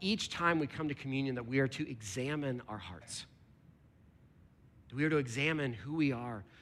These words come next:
and, and what, and our hang-ups and the things we struggle with. And so I wanna take a moment just right where you're at,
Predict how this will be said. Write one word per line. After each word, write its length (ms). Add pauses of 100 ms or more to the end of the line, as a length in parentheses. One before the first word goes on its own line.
(140)
and, 160
and 240
what, 460
and 100
our 60
hang-ups 540
and 80
the 60
things 240
we 60
struggle 400
with. 100 (3000)
And 80
so 80
I 40
wanna 140
take 180
a 40
moment 240
just 180
right 180
where 120
you're 100
at, 160